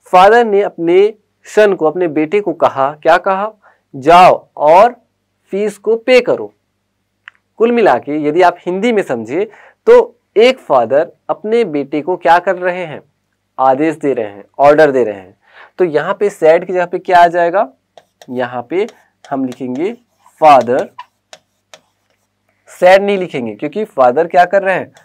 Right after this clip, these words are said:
ऑर्डर दे रहे हैं। तो यहाँ पे हम लिखेंगे ordered। <clears throat> Father ordered to his son, to his son,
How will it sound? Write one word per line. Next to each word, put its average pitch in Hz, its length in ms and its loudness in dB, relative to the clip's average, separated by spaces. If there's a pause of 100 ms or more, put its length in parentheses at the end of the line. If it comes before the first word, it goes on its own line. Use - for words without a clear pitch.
(340)
ऑर्डर 156 380 4
दे 156 120 2
रहे 135 120 -2
हैं। 107 300 -12 (280)
तो 147 60 -8
यहाँ 135 340 -4
पे 208 240 -4 (200)
हम 135 160 -10
लिखेंगे 135 500 -6 (180)
ordered। 151 520 2 (680)
<clears throat> 208 280 -6 (1120)
Father 151 320 6 (680)
ordered 160 480 6 (960)
to 277 120 0
his 196 160 -4 (180)
son, 120 100 -4 (800)
to 226 120 0
his 220 240 -4
son, 220 160 2